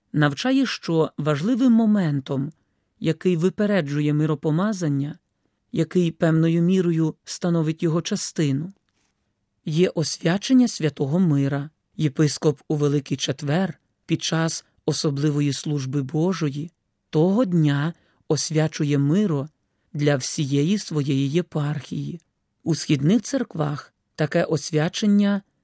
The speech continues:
навіть закріплене за патріархом. Антіохійська літургія виражає епіклезу, тобто прикликання Святого Духа,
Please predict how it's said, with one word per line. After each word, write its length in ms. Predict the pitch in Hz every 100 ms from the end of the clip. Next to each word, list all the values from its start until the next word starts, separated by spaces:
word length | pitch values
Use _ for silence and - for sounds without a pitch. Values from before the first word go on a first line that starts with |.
| _ -
навіть 380 | 156 165 240
закріплене 840 | 170 156 - 156 160 170 175 185 196 _ -
за 220 | 139 135
патріархом. 920 | - 139 170 165 139 135 - - 170 _ _ _ _ _ _ _ _ -
Антіохійська 880 | 165 143 165 156 - 254 254 - 160
літургія 760 | 156 - 156 135 135 131 147 - _ _
виражає 600 | 151 156 160 208 214 214 185
епіклезу, 800 | 156 156 165 190 214 190 208 - _ _ _ _
тобто 320 | 180 165 175
прикликання 760 | 143 170 - 160 - 180 170 160
Святого 520 | - 156 156 151 143
Духа, 520 | 131 233 214 151 143